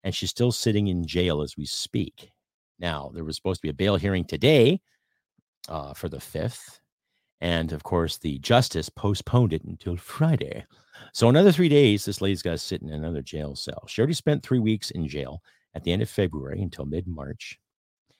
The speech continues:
given restrictions on what she can say and what she can do. And then all of a sudden, the Ottawa police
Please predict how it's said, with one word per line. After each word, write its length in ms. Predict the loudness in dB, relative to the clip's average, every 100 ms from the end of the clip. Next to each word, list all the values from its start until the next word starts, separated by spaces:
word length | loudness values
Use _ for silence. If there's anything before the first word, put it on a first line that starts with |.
| _ _ -2
given 300 | 2 2 2
restrictions 760 | -2 -2 0 -2 -2 -4 -4 -4
on 120 | -4
what 140 | -6
she 120 | -4
can 120 | -4 -2
say 280 | -2 -2
and 100 | -2
what 180 | -4 -6
she 120 | -8
can 180 | -2 -2
do. 380 | -2 -4 -6 -12 _ _ _ _ -8
And 100 | -4
then 80 | 0
all 140 | 0
of 80 | 0
a 40 |
sudden, 420 | 0 2 2 2 -4 _
the 80 | -8
Ottawa 220 | -4 -4
police 540 | -4 -6 -6 -6 -10